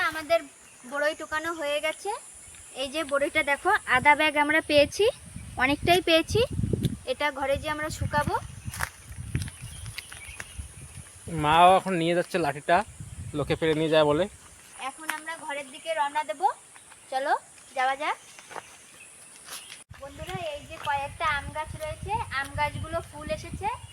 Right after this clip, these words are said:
Speaker 1: নতুন আম ধরবে। আমগুলো খেতে অনেক মিষ্টি।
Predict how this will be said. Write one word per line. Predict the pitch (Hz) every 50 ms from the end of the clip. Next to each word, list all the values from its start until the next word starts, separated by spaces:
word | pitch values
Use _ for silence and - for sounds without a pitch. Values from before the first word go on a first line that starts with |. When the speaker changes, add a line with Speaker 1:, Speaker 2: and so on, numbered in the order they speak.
| - - - - - - - - 262
Speaker 1:
নতুন | 269 - 311 311 302 269 262
আম | 269 285 294 285
ধরবে। | 302 302 302 311 349 415 480 - - - - - - - - - - - - - - 226 247
আমগুলো | 277 277 294 302 320 320 330 330 330 -
খেতে | 311 320 - 320 311 285 277
অনেক | 277 302 330 339 - 311 302
মিষ্টি। | 302 285 - - - - 403